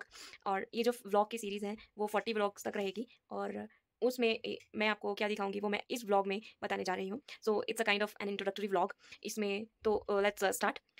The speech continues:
So, as you know that my name is Meenakshi। Currently, I'm working with the rural women in Ladakh on livelihood।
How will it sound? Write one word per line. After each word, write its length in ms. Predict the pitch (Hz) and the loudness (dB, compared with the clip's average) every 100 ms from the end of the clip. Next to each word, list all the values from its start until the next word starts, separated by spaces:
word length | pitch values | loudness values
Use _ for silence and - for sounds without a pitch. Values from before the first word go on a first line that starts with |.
| - - - | -20 -14 -2
So, 80 | 208 | 2
as 100 | - | 4
you 120 | 220 | 4
know 100 | 254 | 6
that 120 | 240 220 | 4 4
my 120 | 196 | 2
name 140 | 202 | 2
is 80 | 202 | 2
Meenakshi। 320 | 196 196 226 254 _ _ _ _ _ _ | 2 2 -2 -6 _ _ _ _ _ _
Currently, 300 | 220 233 262 | 4 4 4
I'm 160 | 240 208 | 2 4
working 260 | 208 220 208 | 4 4 2
with 100 | 196 | 2
the 180 | 190 196 208 | 0 0 -2
rural 180 | 220 196 | 0 0
women 180 | 190 - | 0 0
in 60 | 190 | -2
Ladakh 260 | 180 190 - _ _ _ - | 0 -2 -4 _ _ _ -2
on 100 | 202 | 4
livelihood। 360 | 190 196 220 | 6 6 4